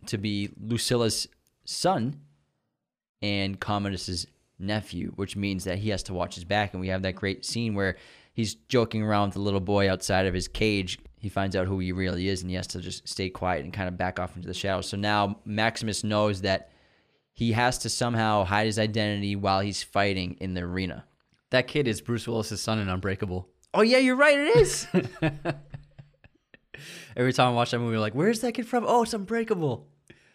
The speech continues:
Speaker 2: Ridley Scott really built the Colosseum, but he didn't, he didn't build the entire Colosseum. What he did was he built about a little bit more than a third of the Colosseum, and then the rest of it was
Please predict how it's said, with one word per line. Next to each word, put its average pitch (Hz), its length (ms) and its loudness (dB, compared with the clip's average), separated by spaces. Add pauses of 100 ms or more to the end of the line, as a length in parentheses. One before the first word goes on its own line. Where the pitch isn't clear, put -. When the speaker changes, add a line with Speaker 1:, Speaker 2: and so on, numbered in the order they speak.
(560)
Speaker 2:
Ridley 190 220 4
Scott 156 440 2 (640)
really 147 240 2
built 135 240 2
the 139 60 -10
Colosseum, 113 440 0
but 107 120 -2
he 110 60 -2
didn't, 135 200 -4
he 135 140 -6
didn't 151 240 -2
build 143 220 0
the 117 100 -2
entire 117 340 0
Colosseum. 98 500 -8
What 113 100 -2
he 120 40 -2
did 117 160 -2
was 113 180 -2
he 113 60 -4
built 110 320 -4
about 107 380 -2 (400)
a 110 100 -2
little 135 160 4
bit 127 140 0
more 117 240 0
than 107 160 -2
a 101 40 -2
third 117 300 0
of 92 80 -6
the - 60 -16
Colosseum, 107 560 -4 (200)
and 107 160 -2
then 104 180 2
the 101 80 -2
rest 104 220 0
of 101 80 -4
it 101 80 -2
was 92 280 -6